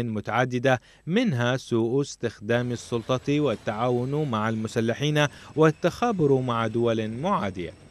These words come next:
وعملت روسيا منذ مطلع العام الحالي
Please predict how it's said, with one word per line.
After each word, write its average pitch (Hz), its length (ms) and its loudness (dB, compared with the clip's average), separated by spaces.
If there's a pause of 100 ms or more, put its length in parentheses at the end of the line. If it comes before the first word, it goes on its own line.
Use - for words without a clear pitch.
(640)
وعملت 160 640 2
روسيا 117 400 2
منذ 107 300 -2
مطلع 120 380 0
العام 104 340 0
الحالي 135 500 2